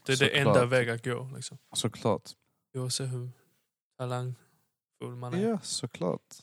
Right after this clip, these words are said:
Speaker 2: Såklart, såklart.
Speaker 1: Förutom att vara D J
Speaker 2: Mm.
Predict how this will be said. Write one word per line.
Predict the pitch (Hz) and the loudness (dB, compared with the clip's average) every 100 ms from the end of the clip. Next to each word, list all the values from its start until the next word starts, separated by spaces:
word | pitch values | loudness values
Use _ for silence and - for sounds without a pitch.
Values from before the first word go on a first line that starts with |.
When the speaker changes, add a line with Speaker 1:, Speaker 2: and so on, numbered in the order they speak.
| _ | _
Speaker 2:
Såklart, | - - - - 131 - | -8 -6 -6 -2 -2 -4
såklart. | - - - 107 - - _ _ _ _ _ _ - | -8 -6 -2 -2 -4 -20 _ _ _ _ _ _ -2
Speaker 1:
Förutom | 160 170 190 - 147 131 - _ - | 0 2 2 4 4 2 -8 _ -2
att | 131 | 0
vara | 120 123 120 117 - _ | 2 2 4 0 -6 _
D | - | 2
J | 151 147 127 113 110 113 120 | 4 6 4 2 0 -6 -6
Speaker 2:
Mm. | 113 101 | -6 -6